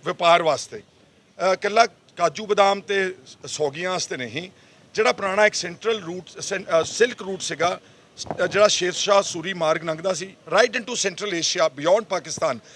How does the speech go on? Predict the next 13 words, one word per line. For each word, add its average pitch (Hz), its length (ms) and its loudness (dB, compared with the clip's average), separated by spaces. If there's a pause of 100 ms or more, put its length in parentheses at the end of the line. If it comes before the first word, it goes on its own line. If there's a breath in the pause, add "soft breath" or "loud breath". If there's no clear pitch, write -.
(280 loud breath)
ਕਿਉਂਕਿ 220 180 -2
ਪਾਕਿਸਤਾਨ 214 580 4
ਤੋਂ 214 180 0
ਅੱਗੇ 180 160 2
ਇੱਕ 202 100 4
ਬਹੁਤ 214 220 -2
ਵੱਡਾ 185 200 2
ਠੰਡਾ 180 320 4
ਰਕਬਾ 135 320 0
ਹੈ। 117 160 -4 (320)
ਅਫਗਾਨਿਸਤਾਨ, 175 680 0 (340 soft breath)
ਈਰਾਨ, 160 360 4 (400)
ਮੰਗੋਲੀਆ, 156 560 0